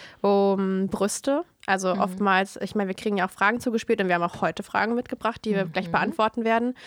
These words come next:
Speaker 1: die sich auf das gesamte Thema beziehen. Ähm, meine eine Brust ist größer als die andere, ist jetzt irgendwas falsch mit mir oder meine Brüste sind klein,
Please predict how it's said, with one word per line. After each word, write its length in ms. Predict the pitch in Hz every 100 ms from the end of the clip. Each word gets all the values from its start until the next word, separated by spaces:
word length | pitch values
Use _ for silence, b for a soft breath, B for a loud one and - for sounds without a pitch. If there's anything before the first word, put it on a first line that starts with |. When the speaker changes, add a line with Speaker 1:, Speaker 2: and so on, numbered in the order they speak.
| B B 226
Speaker 1:
die 80 |
sich 180 | 202 202
auf 60 | -
das 180 | 202 -
gesamte 340 | 202 196 202
Thema 260 | - 208 220
beziehen. 400 | 226 - 233 240 B B B
Ähm, 480 | 202 202 196 190 196 _ B B -
meine 240 | 202 208
eine 200 | 185 233
Brust 320 | 208 214 214
ist 280 | 208 - -
größer 340 | - 226 240 208
als 160 | 208
die 120 | - 156
andere, 600 | 220 226 202 202 196 185
ist 160 | - 202
jetzt 180 | 190
irgendwas 540 | 180 185 185 190 - -
falsch 460 | - - 247 262 240
mit 180 | 233
mir 360 | 226 220 226 220
oder 180 | 185 -
meine 220 | 185 185
Brüste 320 | 190 247 247
sind 200 | 208 208
klein, 460 | - 208 196 196